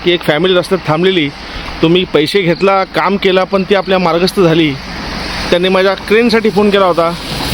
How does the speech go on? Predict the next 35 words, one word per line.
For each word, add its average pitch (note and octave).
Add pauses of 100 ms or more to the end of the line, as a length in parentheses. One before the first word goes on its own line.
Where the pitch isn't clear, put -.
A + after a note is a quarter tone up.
(600)
मी G3
त्यांना G#3+
विचारलं, A3
"काय A3
झालं?" G#3+
त्यांना A3
माहीत A3
नाही C4
मी B3
मेकॅनिक A3
आहे. F#3 (1700)
मग F#3+
मी G#3+
क्रेन A#3
घेऊन A#3
आलो A3+
असतो A#3
तर G#3
जास्त G3+
पैसे G#3
लागले F#3
असते. D3+ (960)
मी F3+
आलो F3+
माझ्या F#3+
मित्राची F#3+
गाडी E3+
घेऊन, F3+ (1040)
चालू E3
करून F#3
दिली F#3
गाडी, F3+ (480)
गेली, F#3 (580)
पैसेही G#3+
मिळाले G3